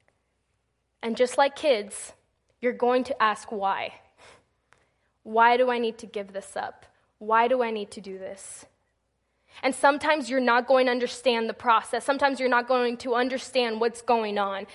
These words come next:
because it's gonna be that hard. But in Romans chapter nine, verse twenty through twenty-one, Paul, the guy that went through a big transformation,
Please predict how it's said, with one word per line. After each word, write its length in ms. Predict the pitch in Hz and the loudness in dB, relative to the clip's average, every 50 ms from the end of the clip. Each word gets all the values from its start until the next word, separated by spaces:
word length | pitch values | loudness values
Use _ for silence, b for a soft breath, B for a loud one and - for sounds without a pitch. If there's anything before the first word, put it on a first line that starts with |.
| B | B
because 240 | B 285 254 330 269 | B -4 -2 -2 -2
it's 140 | 269 247 - | -4 -2 2
gonna 180 | - 269 269 254 | 4 4 4 4
be 140 | 226 233 | 0 0
that 240 | 226 226 214 196 - | 2 2 2 2 2
hard. 380 | - - 214 196 190 190 - - _ _ _ _ _ _ _ _ _ _ _ _ _ _ _ _ _ _ _ _ _ b b b b b b b b | 0 0 0 0 0 -4 -10 -14 _ _ _ _ _ _ _ _ _ _ _ _ _ _ _ _ _ _ _ _ _ b b b b b b b b
But 100 | 269 269 | 6 8
in 140 | 277 262 240 | 8 6 6
Romans 400 | 254 277 285 294 311 311 311 - | 6 6 6 6 2 -2 -4 -2
chapter 360 | - - 277 262 269 - 269 | 2 4 4 4 4 2 0
nine, 420 | 240 240 233 226 214 202 202 202 202 | 2 4 4 4 4 2 0 0 2
verse 200 | 233 247 240 - | 2 2 0 0
twenty 280 | - - 277 269 277 | 2 2 2 2 2
through 140 | 277 - 277 | 0 -4 -6
twenty-one, 640 | - - 285 269 269 254 220 220 208 202 190 190 208 b b b b | -2 0 2 2 2 2 0 -2 -2 -2 -4 -6 -10 b b b b
Paul, 460 | - - 320 311 269 226 208 214 214 - - _ _ _ - _ _ _ _ _ | 2 6 8 8 8 8 4 2 -2 -8 -16 _ _ _ -20 _ _ _ _ _
the 60 | - 233 | -4 0
guy 200 | - 240 220 220 | 4 4 4 4
that 140 | 214 214 | 4 0
went 160 | 214 214 208 - | -4 -4 -4 -4
through 100 | 214 208 | -6 -6
a 40 | |
big 280 | 202 202 - 220 208 208 | -4 -2 0 0 0 -2
transformation, 880 | - - 220 214 - - 214 208 208 208 208 - - 254 247 254 277 | -6 -8 -8 -8 -8 -8 -8 -6 -6 -6 -4 -2 0 2 2 0 0